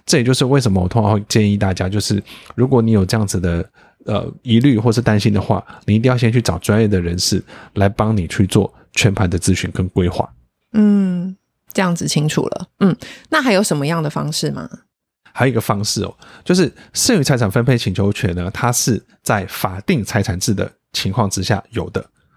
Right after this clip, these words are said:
Speaker 1: 好，就是说如果我们今天夫-，结婚之后，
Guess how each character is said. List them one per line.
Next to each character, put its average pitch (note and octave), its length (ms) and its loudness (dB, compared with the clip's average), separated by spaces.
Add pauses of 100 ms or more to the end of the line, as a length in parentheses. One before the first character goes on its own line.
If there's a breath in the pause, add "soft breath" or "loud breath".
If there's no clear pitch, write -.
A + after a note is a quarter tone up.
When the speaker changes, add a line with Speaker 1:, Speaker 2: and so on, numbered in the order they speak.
(120)
Speaker 1:
好， F#2+ 160 -4
就 B2 80 2
是 D3 80 4
说 D3 140 2
如 E3 160 2
果 C#3 240 2
我 G2 40 -8
们 G2 160 -4
今 A#2 160 -4
天 A#2+ 160 2
夫-， B2+ 220 -4 (240)
结 A#2+ 140 2
婚 D3+ 160 0
之 D3+ 120 -2
后， C#3 300 0